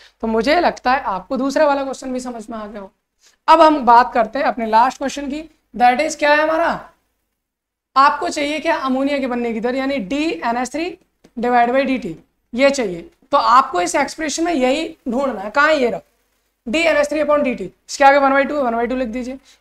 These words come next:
ये बराबर, ये भी बराबर सर आर के ही है। अगर मेरे को निकालना है डी एन एस थ्री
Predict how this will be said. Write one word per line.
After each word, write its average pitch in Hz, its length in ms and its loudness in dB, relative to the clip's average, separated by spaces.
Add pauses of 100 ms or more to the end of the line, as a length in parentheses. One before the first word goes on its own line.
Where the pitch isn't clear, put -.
ये 277 240 2
बराबर, 320 320 4
ये 226 140 -2
भी 269 120 -2
बराबर 294 300 0
सर 285 140 -4
आर 262 260 2
के 285 100 -8
ही 285 100 -8
है। 302 100 -10 (240)
अगर 269 240 2
मेरे 262 180 0
को 277 80 -2
निकालना 226 480 -2
है 269 180 -2
डी 254 200 -4
एन 277 280 -6
एस 254 180 -6
थ्री 240 280 -6